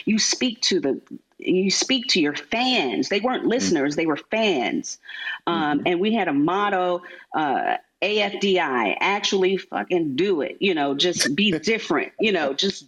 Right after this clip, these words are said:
Speaker 1: do it. And, and it, it, we wrote our, our imaging to, um, you know, make the station come alive. You had to live the lifestyle of your format. My format, um, it was X M sixty-one, The Flow.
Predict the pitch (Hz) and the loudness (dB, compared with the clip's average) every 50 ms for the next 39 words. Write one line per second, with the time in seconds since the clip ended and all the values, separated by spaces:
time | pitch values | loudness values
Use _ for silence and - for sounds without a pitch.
0 | - 101 196 214 196 - - - 160 175 - - 165 180 175 160 139 - - - | -4 0 2 2 2 0 0 0 0 0 0 0 0 0 0 -2 -4 -6 -10 -10
1 | - - - _ - 175 180 180 170 170 170 - - 175 151 - - 135 151 120 | -10 -12 -8 _ -2 0 0 2 0 0 0 0 0 0 0 0 0 0 2 2
2 | - 165 156 143 131 165 175 185 190 - - 143 139 127 - - 135 123 - - | 2 2 0 0 0 0 -2 -2 -2 -4 -4 -4 -4 -4 -4 -2 -2 -2 -2 0
3 | 170 202 220 233 233 202 - 214 214 202 202 202 190 190 196 185 190 - - 170 | 0 0 0 0 0 0 2 2 2 4 4 4 2 2 0 -2 -2 -4 0 2
4 | 151 143 135 135 135 135 127 - 117 139 127 120 113 107 90 - - 160 160 135 | 2 2 4 4 2 2 2 2 0 0 0 0 0 0 0 0 0 0 0 2
5 | 127 139 156 160 - 151 - - 160 147 - - 131 - 139 131 131 151 160 165 | 2 0 0 0 -2 -2 -2 -2 0 0 -2 -2 -2 -2 -2 -2 -2 0 0 0
6 | 165 160 156 147 147 170 151 135 - 131 127 135 156 156 - 139 127 120 120 131 | 0 0 0 0 0 0 0 0 -2 -4 -2 -2 -2 -2 -2 -2 -4 -4 -2 -4
7 | 151 180 185 180 - - - 180 170 165 156 156 143 135 127 - 117 117 - - | -2 -2 -2 0 0 0 0 0 0 0 0 0 0 -2 -4 -4 -4 -6 -6 -2
8 | - 196 190 180 180 180 170 165 160 - 165 151 156 - - 190 170 160 165 160 | -2 0 0 0 0 0 0 0 0 0 -2 -2 -2 -4 -4 -2 0 2 2 2
9 | 151 143 - - - 139 135 131 127 123 147 143 123 - 127 170 - - - 175 | 0 0 -2 -2 0 0 2 2 0 0 -2 -2 0 0 0 0 -2 -2 -2 0
10 | 160 160 160 156 - - - - - - - - - 185 156 - - - 151 151 | 0 2 0 0 -2 -6 -10 -8 -8 -6 -4 -2 -2 -2 -2 -2 -2 0 0 0
11 | 156 151 151 151 143 131 135 - - 175 170 170 165 160 160 170 | 0 0 0 0 0 -2 -4 -4 -2 0 0 2 0 0 -2 -4